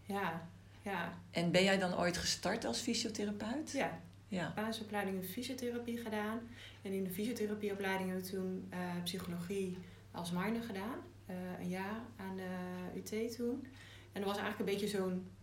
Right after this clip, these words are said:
Speaker 1: proefproject, zeg maar, van de opleiding. En ik vond dat echt heel interessant. Ehm, dus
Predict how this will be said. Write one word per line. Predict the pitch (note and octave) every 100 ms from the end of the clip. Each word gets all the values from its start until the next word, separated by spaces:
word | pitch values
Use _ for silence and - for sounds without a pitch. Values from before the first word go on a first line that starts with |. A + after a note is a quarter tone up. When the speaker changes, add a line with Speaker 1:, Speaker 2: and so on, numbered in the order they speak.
| - - - - -
Speaker 1:
proefproject, | - G#3 - - F3 F3 F3
zeg | - F3+ -
maar, | E3+
van | E3+ F3+
de |
opleiding. | F3 G#3 G3 G3+ G#3 A#3+ - - - - -
En |
ik | F#3
vond | - A3+
dat | G#3+
echt | G#3 G#3
heel | G#3 D#3+ A3 C4+
interessant. | F3+ F3 F3 F#3 D#3 - - - - - -
Ehm, | F3 E3 E3 - - - - - F3+
dus | F3+ F3+